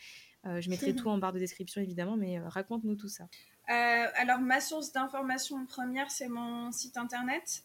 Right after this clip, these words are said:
Speaker 2: Heu, donc c'est
Speaker 1: Mhm.
Speaker 2: estelle tiret gégo point F R.
Speaker 1: Ok,
Speaker 2: Heu,
Speaker 1: simple et efficace.
Speaker 2: ouais, <laughs> clairement. Heu, c'est, c'est là où on trouve le plus d'informations sur ce que je fais au quotidien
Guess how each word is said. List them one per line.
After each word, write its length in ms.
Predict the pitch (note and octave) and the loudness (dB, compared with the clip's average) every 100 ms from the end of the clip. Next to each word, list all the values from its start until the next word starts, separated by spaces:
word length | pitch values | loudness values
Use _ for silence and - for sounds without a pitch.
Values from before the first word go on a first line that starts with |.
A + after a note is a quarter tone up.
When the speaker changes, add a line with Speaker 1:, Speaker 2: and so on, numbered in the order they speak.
| - | -4
Speaker 2:
Heu, 720 | A3+ A3 A3 A3 A3 A3 A3+ | 0 2 2 4 4 2 0
donc 160 | A3 G#3+ | -2 0
c'est 200 | G3 G3+ | 2 2
Speaker 1:
Mhm. 60 | B3+ | -2
Speaker 2:
estelle 420 | B3+ - C4 B3 - | -4 -4 -6 -6 -8
tiret 360 | B3 A#3 A3+ - | -6 -6 -8 -8
gégo 480 | A3 A#3+ A#3 B3 - - | -6 -4 -4 -10 -10 -16
point 200 | A#3 A3+ | -10 -10
F 100 | - | -6
R. 320 | - - - _ _ _ - - _ _ _ | -6 -6 -14 _ _ _ -20 -20 _ _ _
Speaker 1:
Ok, 60 | - | 0
Speaker 2:
Heu, 720 | A3+ A3 A3 A3 A3 A3+ G#3 | 4 6 6 4 2 0 -4
Speaker 1:
simple 280 | - G3 F#3 | -4 -4 -2
et 20 | |
efficace. 400 | F#3 - F#3+ G#3 A#3+ | -4 -4 -8 -6 2
Speaker 2:
ouais, 240 | A#3 A3 | 4 6
<laughs> 840 | C4 - E4 E4+ - E4+ - D#4+ | 6 10 10 10 6 4 0 -6
clairement. 460 | - B3+ A#3+ B3 D4 - - - - - - | 2 2 2 -2 -4 -8 -16 -14 -16 -18 -2
Heu, 360 | B3 A#3+ B3 B3 | 2 4 4 2
c'est, 360 | A3+ - B3 B3+ | -2 0 2 2
c'est 180 | B3 B3+ | 0 4
là 220 | C4+ C#4+ | 6 6
où 40 | C4+ | 4
on 180 | B3 | 0
trouve 260 | B3 C#4 B3 | -4 -6 -4
le 80 | A#3+ | -4
plus 180 | - A#3+ | -4 -4
d'informations 560 | B3 B3 A#3+ A#3+ - C4 | -2 -2 -2 -2 -2 -4
sur 240 | - A#3 | -6 -6
ce 80 | - | -8
que 600 | A#3+ A3+ A3+ A3+ A3+ - G3+ | 0 2 4 4 2 0 -6
je 640 | G#3+ G#3+ A3 A3 A3 G#3+ | -4 0 0 2 0 0
fais 300 | G#3+ - C4 - - | -2 0 0 0 -8
au 80 | |
quotidien 540 | A#3+ A#3+ A#3+ A3 A#3+ | -6 -6 -8 -6 -6